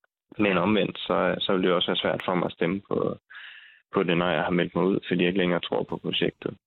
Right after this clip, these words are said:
Øh, men, øh, omvendt så er jeg også så demokratisk dannet, at,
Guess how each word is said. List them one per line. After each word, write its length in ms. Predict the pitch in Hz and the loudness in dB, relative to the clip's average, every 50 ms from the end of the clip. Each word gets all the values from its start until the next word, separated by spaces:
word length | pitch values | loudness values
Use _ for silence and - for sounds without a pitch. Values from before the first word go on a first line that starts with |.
| - - | -8 -6
Øh, 340 | - 92 95 - - - - | -4 -4 -4 -4 -6 -6 -4
men, 180 | 90 87 85 | -2 0 0
øh, 180 | 80 - - - 98 - - - | 0 0 -2 -4 -6 -10 -6 -2
omvendt 340 | 98 98 92 90 90 87 | 0 2 2 2 2 2
så 140 | - - 101 95 - - - - - - | 0 0 0 -2 -2 -4 -8 -8 -6 -2
er 100 | - 101 | 0 2
jeg 120 | 95 85 | 2 2
også 180 | 92 98 - - | 0 0 0 -2
så 120 | - 92 - | -2 -2 0
demokratisk 560 | 98 92 85 - - 95 92 87 87 - - | 0 -2 -2 -2 -2 -2 -2 -2 -4 -2 0
dannet, 280 | 95 92 92 98 95 87 | 0 0 2 2 2 2
at, 160 | 87 - | 2 0